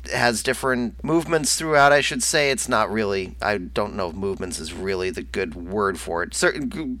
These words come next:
great transitions throughout into different types of feeling throughout the song. And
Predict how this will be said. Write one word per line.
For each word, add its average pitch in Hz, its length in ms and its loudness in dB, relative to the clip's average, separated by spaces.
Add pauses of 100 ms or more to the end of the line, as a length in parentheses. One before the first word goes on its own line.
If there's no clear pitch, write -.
great 190 240 6
transitions 120 720 2
throughout 82 460 0
into 78 120 -8
different 90 380 -4
types 90 300 0
of 87 100 -8
feeling 92 420 -4
throughout 87 360 0
the - 80 -10
song. 85 540 -2 (760)
And 135 960 6